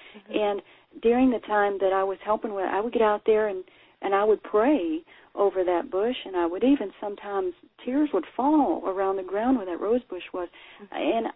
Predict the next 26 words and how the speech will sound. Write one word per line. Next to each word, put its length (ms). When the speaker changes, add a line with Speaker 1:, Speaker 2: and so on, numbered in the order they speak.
Speaker 2:
no 240
one's 300
gonna 200
convince 520
me 420
that 200
there 140
wasn't 460
something 460
spiritual 680
with 220
my 180
walk 400
with, 140
when 300
the, 100
with 220
that 240
rose. 460
You 120
know, 320
it, 180
it's 140
a 60
rose, 340
okay. 400